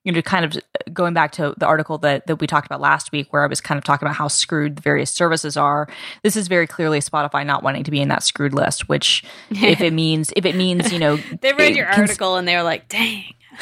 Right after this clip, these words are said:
Speaker 1: Yeah, no, I mean, I don't think it was that at all.
Speaker 2: <laughs>
Speaker 1: But I think it's more like con-, con-, making concessions and realizing we have to, we have to work together.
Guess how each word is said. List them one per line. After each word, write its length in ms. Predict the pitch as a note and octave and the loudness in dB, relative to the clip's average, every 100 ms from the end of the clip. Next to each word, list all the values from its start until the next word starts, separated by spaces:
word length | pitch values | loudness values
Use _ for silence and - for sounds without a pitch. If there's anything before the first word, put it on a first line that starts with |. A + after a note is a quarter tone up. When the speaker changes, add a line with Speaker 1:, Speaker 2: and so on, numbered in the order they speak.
| - C4+ - - | -12 -12 -14 -6
Speaker 1:
Yeah, 240 | G#3+ F#3+ | 0 2
no, 140 | F#3 F#3 | 4 4
I 180 | F#3+ | 2
mean, 120 | A#3 G#3+ | 2 0
I 40 | |
don't 160 | A#3+ A3+ | 0 -2
think 80 | |
it 60 | D#3+ | -8
was 100 | D#3+ | -2
that 280 | F3 D#3+ - | 2 2 2
at 80 | - | -2
all. 320 | - - - - | 0 2 0 2
Speaker 2:
<laughs> 200 | G4+ G#3+ | 2 4
Speaker 1:
But 100 | A3 | 2
I 120 | C#4 | 2
think 120 | A#3+ | 0
it's 100 | G3+ | -2
more 160 | A3 F#3 | 0 2
like 520 | D3+ - G3 - G3+ | 2 -2 -8 -8 0
con-, 180 | A3+ - - - G#3 G3+ - | 2 2 -6 -4 -2 -2 -6
con-, 180 | - G#3+ | -4 2
making 300 | G3+ F#3+ F#3+ | 2 2 -2
concessions 520 | F#3 D#3 D3+ - C#3+ | -2 0 0 0 0
and 120 | D#3 | -2
realizing 840 | D#3 D#3 D3 D3 D3+ D3+ D3 C#3+ D#3+ | -2 -2 0 -2 -4 -4 -4 -6 -4
we 180 | E3 D3+ | -2 2
have 220 | D3 - | 2 0
to, 440 | D#3 C#3+ D3 - - | -2 0 0 -2 -6
we 160 | E3 | -4
have 140 | D#3+ C#3+ | -2 0
to 80 | D#3+ | 0
work 260 | D3+ D3 | 0 -2
together. 460 | - - C#3 B2+ | -4 -2 0 0